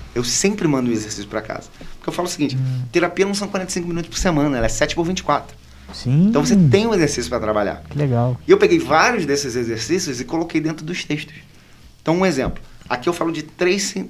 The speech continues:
Speaker 1: três áreas da vida simples, que é amor próprio, relacionamentos e sonhos. Amor próprio presente, relacionamentos passado,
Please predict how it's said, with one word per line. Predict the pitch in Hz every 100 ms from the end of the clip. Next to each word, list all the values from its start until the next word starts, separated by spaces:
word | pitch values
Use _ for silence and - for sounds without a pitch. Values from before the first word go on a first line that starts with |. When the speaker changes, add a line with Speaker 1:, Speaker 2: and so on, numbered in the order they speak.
| - - -
Speaker 1:
três | 170 185 147
áreas | 147 139 135
da | 139
vida | 139 120 120
simples, | - 113 98 92 - - - - - - -
que | - 139
é | 113 95 - -
amor | 117 131
próprio, | - 165 165 170 - - - - - - - -
relacionamentos | - 175 180 175 156 139 151 156
e |
sonhos. | 175 - 131 95 107 110 - - - - - - - - -
Amor | 104 104
próprio | - 117 117 113
presente, | 104 98 92 95 - -
relacionamentos | - 117 110 104 101 95
passado, | - 101 - 92 87